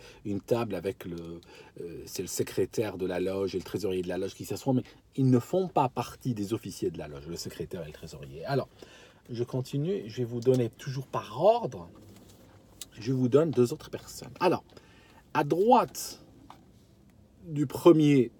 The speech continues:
surveillant, d'accord, vous allez trouver un siège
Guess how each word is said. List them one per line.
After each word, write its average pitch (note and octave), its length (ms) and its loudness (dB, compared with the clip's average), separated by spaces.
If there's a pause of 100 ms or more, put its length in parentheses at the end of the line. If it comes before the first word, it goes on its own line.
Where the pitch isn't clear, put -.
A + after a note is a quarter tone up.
(180)
surveillant, A2+ 720 2 (560)
d'accord, - 340 -12 (540)
vous C3 200 4
allez G#3+ 180 10
trouver C#3 400 4
un A2+ 120 0
siège C#3 560 0